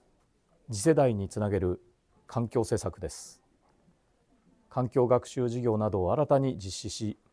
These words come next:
ゼロカーボンシティの実現に向けた取り組みを進めています。三つ目は、恒久平和の継承です。子どもや若者とのワークショップをはじめ、イベントを通して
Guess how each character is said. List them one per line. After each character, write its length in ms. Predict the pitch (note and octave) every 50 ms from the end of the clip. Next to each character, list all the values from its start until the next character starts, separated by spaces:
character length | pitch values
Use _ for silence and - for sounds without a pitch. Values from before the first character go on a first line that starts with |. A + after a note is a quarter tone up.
| _ _ _ _ _ _ -
ゼ 140 | A2 G#2+ A2+
ロ 100 | B2+ B2+
カ 140 | - C#3+ C3
ー 40 | A#2+
ボ 100 | C3 C3
ン 60 | B2
シ 100 | - -
テ 80 | - A#2
ィ 80 | G#2+
の 120 | G2+ G2 F2
実 260 | F#2 F#2 - - A2+
現 140 | B2+ A#2+ A#2+
に 80 | A#2+ A#2
向 100 | A2+ G#2+
け 120 | - G#2+
た 260 | - A2+ A2+ A2+ -
取 160 | - A2+ G#2+
り 40 | G#2+
組 200 | - - G#2+ G#2
み 60 | G2+
を 180 | A2+ B2+ C3+ -
進 220 | - - - - G2
め 80 | F#2+
て 100 | - -
い 80 | A#2 F#2
ま 100 | D#2+ D2
す。 340 | - - - - - _ _ _ _ _ _ _ _ _ _ _ _ _ _ _ _ _ _ _ _ _ _ _ _ _ _ _ _ _ _ -
三 120 | A#2+ A#2
つ 200 | - - - F3
目 100 | F3+ F3
は、 240 | D3+ A2+ F2 D#2+ - - _ _ _ _
恒 180 | - C3 B2 A2
久 220 | - - A#2+ A2
平 180 | G#2+ G#2+ G#2 F#2+
和 120 | F2+ F2+
の 240 | G2+ A#2 B2 B2+ - _ _ _
継 160 | - G2 F2+
承 180 | - - F2+ E2
で 100 | D#2 C#2+
す。 300 | - - - - - _ _ _ _ _ _ _ _ _ _ _ _ _ _ _ _ _ _
子 120 | - B2+
ど 100 | A2 A#2
も 120 | A#2 A2+ A#2
や 300 | A2+ A2+ A2+ A2+ A2 - _ _ _ - -
若 240 | G#2 - - A#2+
者 200 | A#2 A#2+ A#2 A2+
と 140 | A2 - D3
の 240 | C#3 A2 F#2 D#2 - - _ _
ワ 160 | - G2 G#2+
ー 40 | A2
ク 60 | -
シ 100 | - -
ョ 40 | A2+
ッ 20 | -
プ 140 | - - G2
を 40 | F2+
は 120 | D#2 G2
じ 120 | F2 F#2
め、 180 | F#2+ F#2 F#2+ - _ _ _ _ _ _ _ _ _ _ _ _ _ _
イ 80 | - A#2+
ベ 140 | G#2+ B2+ C3
ン 80 | C3+
ト 120 | C3 C#3 C3
を 60 | A#2+
通 160 | - D3 C3+
し 140 | A2 - -
て 260 | - B2 B2 B2 -